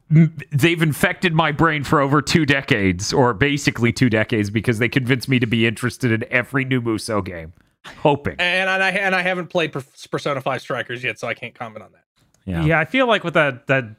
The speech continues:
Speaker 3: Dragon Quest one, I really was pulling shoe because I was interested in the story more than actually it being a good game.
Speaker 1: Wow.
Speaker 2: It, <sighs> see, I can't even have that 'cause I played a bunch of one,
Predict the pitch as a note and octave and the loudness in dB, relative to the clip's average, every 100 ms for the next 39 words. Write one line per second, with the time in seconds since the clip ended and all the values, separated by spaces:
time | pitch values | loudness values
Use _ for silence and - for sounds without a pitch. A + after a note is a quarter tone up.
0 | _ A#2 A#2+ B2+ B2+ B2 A2 A2+ G#2 G2+ | _ 0 0 0 -2 -4 -4 -4 -2 -2
1 | G#2+ G#2 G#2 G2 G2 - - C#3 A#2 G#2+ | -2 -2 -2 -2 -2 -6 -8 -4 -4 -4
2 | - A2+ G#2 - A2+ G2+ G2+ F#2+ G2 G2 | -2 0 -2 -4 -2 0 -2 -6 -6 -2
3 | F#2+ - G#2 F#2+ - G2 F2+ F#2 F#2 F2+ | -4 -4 -10 -10 -8 -6 -4 -4 -4 -6
4 | F2+ F2+ F2+ F2 - - F#2+ F2+ G2 F#2+ | -6 -8 -10 -10 -10 -8 -6 -6 -8 -6
5 | F2+ F2+ F2 F#2 F2 F2 F2+ G2+ - D#2+ | -6 -6 -8 -10 -10 -8 -8 -10 -8 -8
6 | E2 D#2+ - _ _ _ _ _ _ _ | -6 -8 -10 _ _ _ _ _ _ _
7 | _ _ _ _ - F#3+ F#3 _ _ - | _ _ _ _ -6 -6 -6 _ _ -6
8 | - - - _ _ _ _ _ _ _ | -6 -6 -10 _ _ _ _ _ _ _
9 | _ _ - - A3+ G3 - F3+ - G#3+ | _ _ -14 -6 -6 -4 -4 -4 -2 -4
10 | A3 G3 F3 F3 D3 D3+ E3 D#3 - F#3 | -2 -2 -2 -2 -2 -2 -2 -4 -2 -2
11 | F3 E3 F3+ F3 B2+ B2+ B2+ D3 F3+ | -2 0 -4 -4 -8 -6 -4 -4 -4